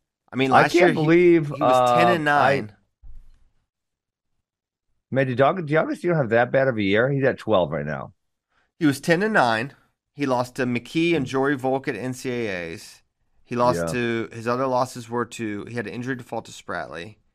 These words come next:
Speaker 1: Lost to Cronin, Eric Barnett, Cronin, Spencer. He lost to Tanner Jordan, injury default. So,
Speaker 2: Dang.
Speaker 1: yeah, he, he didn't have a lot of great wins, although he did beat the,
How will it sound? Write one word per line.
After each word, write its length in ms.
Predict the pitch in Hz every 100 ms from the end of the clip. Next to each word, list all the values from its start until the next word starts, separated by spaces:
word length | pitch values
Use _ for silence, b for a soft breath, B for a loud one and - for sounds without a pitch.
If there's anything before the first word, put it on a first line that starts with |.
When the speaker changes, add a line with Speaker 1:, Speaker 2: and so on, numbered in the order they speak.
| _ _ _ -
Speaker 1:
Lost 240 | 101 104
to 60 | 101
Cronin, 680 | - 117 104 101 104 104 _ _ _ _ _
Eric 260 | 110 110 -
Barnett, 560 | 107 104 101 98 - _ _ _ _ _
Cronin, 600 | 120 110 107 107 104 104 _ _ _ _ _ _
Spencer. 640 | _ _ 110 110 - 107 -
He 120 | 113
lost 260 | 113 120 -
to 80 | 110
Tanner 300 | 127 123 127
Jordan, 380 | 123 123 117
injury 300 | 87 110 104
default. 520 | 98 98 92 87 85 - _ _ _ _ _ _ _ _ -
So, 80 | 78
Speaker 2:
Dang. 60 |
Speaker 1:
yeah, 120 | 123 131
he, 220 | 131 - -
he 140 | 123
didn't 260 | 123 170 151
have 200 | 131 139
a 40 |
lot 200 | 127 120
of 60 | 113
great 200 | 120 104
wins, 260 | 143 139
although 280 | 135 135 151
he 140 | 147 160
did 300 | 135 202 156
beat 320 | 175 185 -
the, 340 | 165 185 165